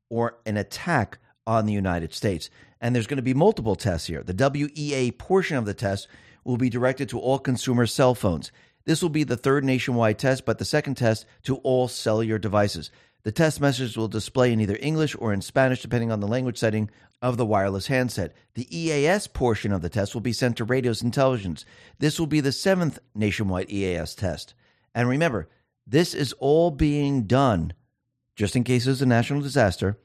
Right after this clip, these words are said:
or there's an attack on the United States. And what's very interesting, we have a post twenty-three twenty, October third, twenty eighteen,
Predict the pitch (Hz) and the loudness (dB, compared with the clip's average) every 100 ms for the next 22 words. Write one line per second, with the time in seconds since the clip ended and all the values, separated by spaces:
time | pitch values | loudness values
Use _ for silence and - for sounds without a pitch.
0 | _ _ _ _ _ - 180 160 104 113 | _ _ _ _ _ 2 6 6 4 0
1 | _ _ _ _ _ _ 110 113 117 113 | _ _ _ _ _ _ 2 4 4 2
2 | 104 131 82 - - 117 110 101 95 80 | 2 0 0 -4 -2 2 4 4 2 0
3 | 78 - - 82 - - _ _ _ _ | -2 -4 -2 -2 -4 -16 _ _ _ _
4 | _ _ _ - 120 110 151 151 - 127 | _ _ _ 0 2 4 4 4 0 0
5 | 113 110 107 101 123 113 117 110 101 92 | 2 2 0 2 2 2 0 0 0 -4
6 | - 143 120 120 95 - 92 95 110 95 | 0 2 2 0 -4 -4 -4 -2 -2 -2
7 | - 95 90 - - 160 135 | -2 -4 -2 -4 -4 0 0